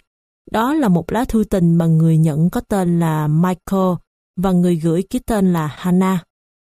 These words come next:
Nàng bảo rằng không còn được gặp chàng trai nữa vì bị mẹ ngăn cấm. Dù vậy, nàng vẫn mãi mãi yêu chàng tha thiết.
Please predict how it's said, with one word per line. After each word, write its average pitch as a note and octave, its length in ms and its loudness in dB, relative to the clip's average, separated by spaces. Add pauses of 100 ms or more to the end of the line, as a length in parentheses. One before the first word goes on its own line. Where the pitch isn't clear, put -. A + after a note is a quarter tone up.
(460)
Nàng G3 180 0
bảo F#3 140 0
rằng G#3 240 -2
không A#3 220 -4
còn G3 200 -2
được E3+ 120 -2
gặp F3+ 180 -6
chàng F3 180 -2
trai G3+ 160 -2
nữa F#3 460 0
vì F#3 120 0
bị D#3+ 140 -2
mẹ D#3 220 0
ngăn F3+ 240 2
cấm. G#3 320 -4 (360)
Dù G#3 140 2
vậy, F#3 260 0
nàng G3 260 0
vẫn F3 200 -2
mãi F#3+ 140 0
mãi F#3+ 380 -2
yêu F#3+ 200 -2
chàng D3+ 200 -4
tha E3+ 200 -6
thiết. B3 300 -4